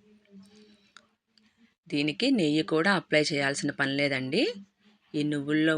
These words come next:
ఉండే నూనె మనకి చక్కగా ఉండలు చుట్టుకునే దానికి కూడా నీట్‌గా వస్తుంది.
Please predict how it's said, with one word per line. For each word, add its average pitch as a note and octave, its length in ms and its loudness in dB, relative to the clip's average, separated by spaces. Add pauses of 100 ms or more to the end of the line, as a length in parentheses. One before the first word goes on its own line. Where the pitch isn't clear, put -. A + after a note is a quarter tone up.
ఉండే D3 280 4 (1120)
నూనె D3 460 -2 (680)
మనకి D3 320 -2 (880)
చక్కగా D#3 560 -4 (960)
ఉండలు D3 380 0
చుట్టుకునే D3 440 -4
దానికి C3+ 320 -6
కూడా D#3+ 160 -2 (240)
నీట్‌గా D3+ 480 -4
వస్తుంది. C#3 440 -4